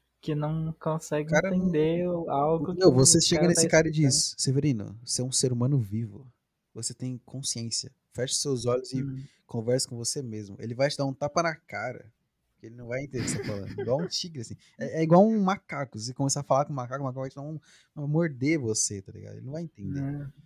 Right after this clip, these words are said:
Speaker 2: Cara, esse cara conseguiu, cara. Como é que você, que tem as mesmas coisas que o Severino, como é que você
Speaker 1: Doido,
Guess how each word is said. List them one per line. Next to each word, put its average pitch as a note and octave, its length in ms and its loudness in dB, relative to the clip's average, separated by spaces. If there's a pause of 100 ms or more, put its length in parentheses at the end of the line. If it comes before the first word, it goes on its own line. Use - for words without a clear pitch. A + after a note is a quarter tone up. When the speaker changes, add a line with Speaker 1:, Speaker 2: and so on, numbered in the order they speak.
(280)
Speaker 2:
Cara, F3 200 -6 (200)
esse C3+ 240 4
cara D3+ 320 4
conseguiu, G4 460 0
cara. - 240 -12 (460)
Como E3 140 -8
é G3 40 -6
que G3+ 140 -4
você, C3 720 2 (1400)
que C3 140 -6
tem C3 300 2
as A#2+ 120 0
mesmas C3+ 300 2
coisas B2 260 2
que - 80 -18
o A2+ 40 -8
Severino, A2+ 580 -8 (880)
como - 140 -14
é - 20 -8
que - 160 -14
você B2 520 0
Speaker 1:
Doido, G3 140 -2